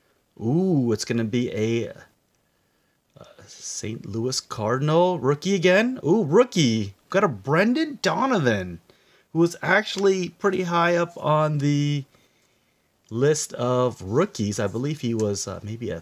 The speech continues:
third, um, you know, uh, in the, in the rookie of the year.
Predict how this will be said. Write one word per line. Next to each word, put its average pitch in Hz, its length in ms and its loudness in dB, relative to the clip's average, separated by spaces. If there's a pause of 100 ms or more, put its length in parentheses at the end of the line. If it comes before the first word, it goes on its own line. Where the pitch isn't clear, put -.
(120)
third, 143 440 -4 (720)
um, 110 720 -4 (1000)
you 107 100 -10
know, 107 300 -4
uh, 98 340 -8 (800)
in 113 120 -4
the, 104 120 0
in 101 180 -4
the 98 240 -6
rookie 117 540 -8 (640)
of 107 180 -8
the 107 80 -10
year. 143 540 -2